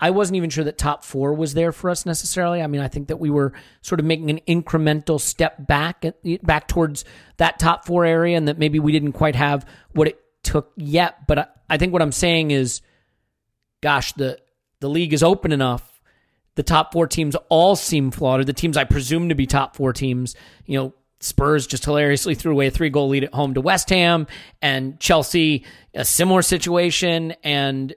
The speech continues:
you know, I don't know what to make of United yet, but I think they're not great. Um,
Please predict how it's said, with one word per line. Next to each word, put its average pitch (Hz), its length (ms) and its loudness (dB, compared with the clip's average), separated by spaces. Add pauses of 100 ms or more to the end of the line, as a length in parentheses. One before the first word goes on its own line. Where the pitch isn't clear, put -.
you 156 100 -4
know, 147 80 0
I 143 140 0
don't 147 160 -4
know 143 80 0
what 139 140 -2
to 139 60 -8
make 143 180 -2
of 127 100 -6
United 151 340 0
yet, 160 180 2
but 143 80 -6
I 127 60 -2
think 131 160 -8
they're 139 80 -6
not 120 180 -6
great. 170 300 2 (460)
Um, 143 420 0